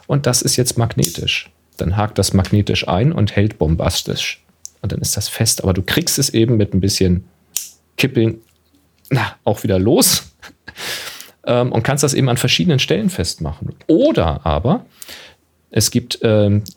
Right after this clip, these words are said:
auch wieder diese Platte hier als Gegenstück, hat zwei Seiten. Einmal die runde Seite, magnetisch wie eben gesehen, auf der anderen Seite auch rund, aber zum Reinschieben.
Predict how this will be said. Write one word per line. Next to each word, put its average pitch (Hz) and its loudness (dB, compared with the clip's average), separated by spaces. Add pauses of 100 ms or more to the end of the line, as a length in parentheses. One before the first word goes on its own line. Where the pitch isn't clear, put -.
auch 127 -2
wieder 170 2
diese 139 0
Platte 151 0
hier 180 0 (800)
als 110 0
Gegenstück, 185 0 (420)
hat - -6
zwei - -4
Seiten. 170 0 (260)
Einmal 98 0 (100)
die - 0
runde 143 4
Seite, 139 2
magnetisch 110 0
wie - 0
eben 139 2
gesehen, 127 2
auf - -6
der 101 0
anderen 98 4
Seite 90 0
auch - 0
rund, 139 2
aber 90 2
zum 80 0
Reinschieben. 127 0